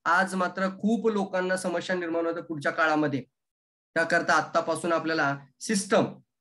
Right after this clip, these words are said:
आणि मी बऱ्याच लोकांना हे वाक्य बोललोय, जेव्हा, जेव्हा लोकांनी मला बधाई दिली, कॉंग्रॅच्युलेशन केलं, क्राऊन अँबॅसेडर झालात म्हणून, तेव्हापासूनच मी सांगायला सुरुवात केली की जर आता जर सिस्टम नाही बनली तर आयुष्यात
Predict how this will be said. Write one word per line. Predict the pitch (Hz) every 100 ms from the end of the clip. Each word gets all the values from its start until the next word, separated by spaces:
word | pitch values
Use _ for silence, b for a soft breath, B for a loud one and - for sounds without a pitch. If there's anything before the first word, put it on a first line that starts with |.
| -
आणि | 139 160
मी |
बऱ्याच | 160 170 196 196
लोकांना | 190 190 185
हे |
वाक्य | 185 170 - 190
बोललोय, | 170 175 170
जेव्हा, | 151 160
जेव्हा | 156 175 170
लोकांनी | 165 170 165
मला | 165 160
बधाई | 151 143 170
दिली, | 165 160 160 156
कॉंग्रॅच्युलेशन | 156 151 175 175 180 180 190 175
केलं, | 175 165 160
क्राऊन | 160 160 165
अँबॅसेडर | 160 160 160 156 160
झालात | 156 156 147
म्हणून, | 156 143
तेव्हापासूनच | - _ _ - 151 160 180 170 196 190
मी | 190
सांगायला | 190 165 165 165
सुरुवात | - 156 143 -
केली | 156 143
की | 135 - - 147
जर | 139 160
आता | 139 135 131 175
जर | 165 254
सिस्टम | 269 208 190 196 175
नाही | 165 160
बनली | 156 151 147 139 - _
तर | 156
आयुष्यात | 147 156 156 165